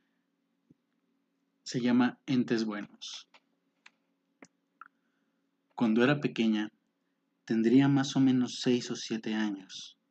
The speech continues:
Fui con mi madre a visitar a una tía,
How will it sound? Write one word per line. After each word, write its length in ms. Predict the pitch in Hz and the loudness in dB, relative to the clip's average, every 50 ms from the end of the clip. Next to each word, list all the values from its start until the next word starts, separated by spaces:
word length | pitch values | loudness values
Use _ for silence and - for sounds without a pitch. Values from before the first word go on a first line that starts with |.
| _ _ _ _ _ _ - _ _ _ _ _ _ _ _ _ _ _ - | _ _ _ _ _ _ -20 _ _ _ _ _ _ _ _ _ _ _ -2
Fui 140 | - 123 | 0 0
con 180 | 113 123 120 120 | 2 2 2 4
mi 80 | 120 113 | 4 4
madre 360 | 113 113 113 117 117 117 117 | 6 4 4 4 2 0 -2
a 40 | 113 | -2
visitar 500 | - 110 - - 110 - - 113 110 113 | -4 -6 -8 -8 -8 -6 -6 -4 -2 -2
a 40 | 113 | 0
una 240 | 110 110 110 110 - | 0 0 0 -2 -4
tía, 300 | - 110 110 107 107 | -6 -6 -6 -6 -8